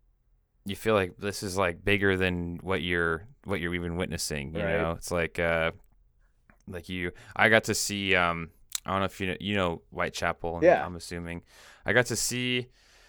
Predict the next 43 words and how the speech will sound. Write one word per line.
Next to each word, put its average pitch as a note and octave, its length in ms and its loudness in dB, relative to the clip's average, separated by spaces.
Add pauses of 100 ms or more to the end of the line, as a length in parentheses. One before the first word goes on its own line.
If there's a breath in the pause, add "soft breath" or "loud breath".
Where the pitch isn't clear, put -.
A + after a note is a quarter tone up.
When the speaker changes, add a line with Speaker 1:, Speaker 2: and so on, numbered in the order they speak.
(200 soft breath)
Speaker 1:
they A2+ 140 6
were A#2+ 200 4
touring C#3+ 400 0
with A2 120 0
Chelsea A2+ 360 -2
Grin, G#2+ 640 -2
and F#2+ 180 -6
Chelsea A#2 260 -4
Grin A#2+ 180 0
had A2+ 140 2
a G2 60 0
song G#2 520 0
where E2+ 240 -6
the E2+ 100 -6
lead F2+ 200 -6
singer F2+ 300 -6
of E2+ 60 -8
Whitechapel E2+ 720 -6 (180)
was E2+ 440 -10 (220)
on F#2+ 260 -4
that E2 180 -6
song, D#2+ 360 -6
and F2 100 -8
he G#2 200 -2 (220)
came C3 320 2
out A2+ 200 8
on F#2+ 140 0
stage A2 340 2
at G2 80 -4
the G2+ 40 0
end G2 100 0
of F#2+ 60 0
the F#2 60 -2
night F#2 220 0
and F#2 100 -4
actually F#2 280 -6
did F#2+ 180 -4
it F#2 100 0
with F2+ 240 -4
them. D3+ 300 0
Speaker 2:
Mm-hmm. B2 160 -6 (340 loud breath)
Speaker 1:
And, G2 340 4
uh, F#2+ 300 6